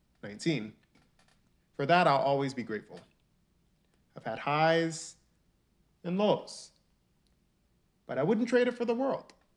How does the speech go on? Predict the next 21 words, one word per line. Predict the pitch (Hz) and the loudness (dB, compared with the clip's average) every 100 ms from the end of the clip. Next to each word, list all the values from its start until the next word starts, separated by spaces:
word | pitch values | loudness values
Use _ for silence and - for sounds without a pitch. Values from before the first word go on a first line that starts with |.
| _ _ _ - | _ _ _ -4
quite | 185 208 208 - _ _ 156 | 0 0 -2 -10 _ _ -6
literally. | 147 131 107 - _ _ _ _ _ _ _ _ _ _ _ _ - _ | 0 0 -2 -10 _ _ _ _ _ _ _ _ _ _ _ _ -20 _
I'm | 165 | -6
also | 175 196 202 | -4 -2 0
grateful | 156 151 151 147 | 0 0 0 -8
for | - 117 117 117 117 - - | -6 -4 -2 -4 -6 -10 -8
ministers. | 135 120 - - - - - _ _ _ _ _ _ _ _ _ - | -6 -6 -8 -20 -20 -20 -20 _ _ _ _ _ _ _ _ _ -8
It's | 151 | 0
a | 214 | 4
hard | 220 226 | 6 4
calling. | 226 262 151 - - _ _ _ _ _ _ _ - | 4 4 2 -2 -14 _ _ _ _ _ _ _ -14
In | 120 123 | -10 -2
your | 160 214 277 | 4 6 4
imperfections, | - 185 185 165 165 143 - 107 101 110 110 - - _ _ _ _ | 2 0 0 -2 -2 -4 -4 -10 -12 -14 -14 -16 -18 _ _ _ _
you | - 151 | -4 0
have | 156 151 | 2 0
to | 156 | -8
continuously | - 110 110 - 160 165 160 156 - 151 | -12 -12 -10 -6 -2 -2 -2 -6 -6 -8
point | 151 - 135 135 - | -8 -10 -8 -8 -10
people | - 117 113 113 | -14 -14 -10 -10
back | 104 98 98 - | -8 -10 -10 -14